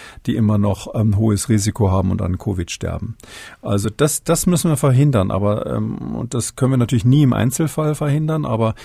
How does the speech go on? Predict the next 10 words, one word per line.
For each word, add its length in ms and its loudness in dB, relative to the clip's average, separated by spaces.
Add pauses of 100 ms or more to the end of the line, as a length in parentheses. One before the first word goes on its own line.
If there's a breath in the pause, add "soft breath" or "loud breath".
(140 loud breath)
insgesamt 720 0
für 100 -2
die 100 -2
Gesellschaft 680 -2
als 200 -4
Risiko 460 0
müssen 260 0
wir 40 -2
das 180 -4
minimieren. 580 0